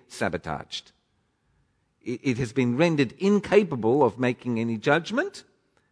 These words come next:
and the ending is farcical. But we come back to our question, did Paul do the right thing? Well,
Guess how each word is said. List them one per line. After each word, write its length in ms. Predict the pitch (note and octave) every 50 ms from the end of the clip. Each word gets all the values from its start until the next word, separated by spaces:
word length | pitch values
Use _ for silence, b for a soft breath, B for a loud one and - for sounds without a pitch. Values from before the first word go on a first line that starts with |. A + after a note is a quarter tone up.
| _ _
and 160 | - A#2 A#2+
the 140 | A#2+ A#2 A#2
ending 300 | B2 A#2+ A2+ A2+ A#2+ B2
is 160 | C3+ C3+ -
farcical. 600 | - - G3+ G#3 F#3 - - A#2 - - C#2 - - _ _ _ _ _ _ _ _ _ _ _ _ _ _ _ _ _ _ F#3+ _ _ _ _ _ _ _ _ _ _ _ _ _ _ _ _ _ _ _ _ _ _ _ _ _ _ _ _ _ -
But 220 | D3 D3 D#3+ D3
we 80 | F3 E3
come 240 | - A#3+ B3 C4
back 180 | A#3+ G3 - -
to 120 | - D3
our 120 | C3 A#2+ A2+
question, 540 | - - F#2 E2+ - - - E2 F2 F#2+ b b b b b b b b b b b b b _ D#3+
did 420 | - G3+ A#3+ C4+ C#4+ - - -
Paul 520 | _ - - C3+ C3 B2 A#2 B2+ C#3+ D3 C3+
do 340 | - - C3+ C#3 C#3+ C#3+ C3+
the 160 | - C3+ B2
right 440 | A#2+ A#2 A#2+ A#2+ A2+ A2+ A#2+ - -
thing? 540 | - - - - C3+ A2+ E2+ D2 C#2 C#2 - - _ _ _ _ _ _ _ _ _ _ _ _ _ _ _ _ _ _ _ _ _ _ _ _ _ _ _ _ _ _ _ -
Well, 260 | B3+ B3+ B3 B3